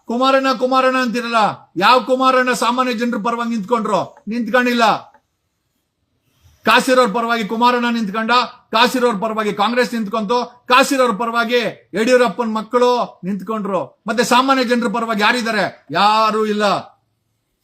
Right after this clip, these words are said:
ಸಾಮಾನ್ಯ ಜನರ ಇವತ್ತು ಜಾತಿ ಧರ್ಮ ಇಟ್ಕೊಂಡು ನಮ್ಮವನು ಆ ಜಾಗದಲ್ಲಿ ಕುತ್ಕೊಂಡ್ರು, ನಮ್ಮವನಂತ ಅಳೋರು. ಅದೇ ಜಾಗದಲ್ಲಿ ಅವ್ರು ಬಂದಾಗ ಇದೇ ಸಮಾಜಕ್ಕೆ ಏನ್ ಕೊಡುಗೆ ಕೊಟ್ಟಿದ್ದಾರೆ ಅಂತ ಒಂದ್ಸತಿ ಯೋಚನೆ ಮಾಡಿ. ಏನು ಕೊಡಲ್ಲ.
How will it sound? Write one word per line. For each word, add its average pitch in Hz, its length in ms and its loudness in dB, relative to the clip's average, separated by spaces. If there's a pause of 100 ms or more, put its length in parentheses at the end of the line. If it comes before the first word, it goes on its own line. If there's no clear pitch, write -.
(520)
ಸಾಮಾನ್ಯ 285 400 2
ಜನರ 254 280 0 (680)
ಇವತ್ತು 226 760 0
ಜಾತಿ 247 380 2
ಧರ್ಮ 226 300 -2 (100)
ಇಟ್ಕೊಂಡು 226 680 -4
ನಮ್ಮವನು 240 720 2
ಆ 202 200 2
ಜಾಗದಲ್ಲಿ 208 400 -2
ಕುತ್ಕೊಂಡ್ರು, 202 400 -6
ನಮ್ಮವನಂತ 220 500 -2
ಅಳೋರು. 214 840 0
ಅದೇ 247 280 6
ಜಾಗದಲ್ಲಿ 240 440 0
ಅವ್ರು 220 120 0
ಬಂದಾಗ 220 400 0 (580)
ಇದೇ 247 240 4
ಸಮಾಜಕ್ಕೆ 240 560 -2
ಏನ್ 226 340 -2
ಕೊಡುಗೆ 247 260 0
ಕೊಟ್ಟಿದ್ದಾರೆ 233 380 -2
ಅಂತ 220 100 -4
ಒಂದ್ಸತಿ 220 360 -4
ಯೋಚನೆ 233 380 -4
ಮಾಡಿ. 214 520 -2 (160)
ಏನು 240 540 0
ಕೊಡಲ್ಲ. 226 320 0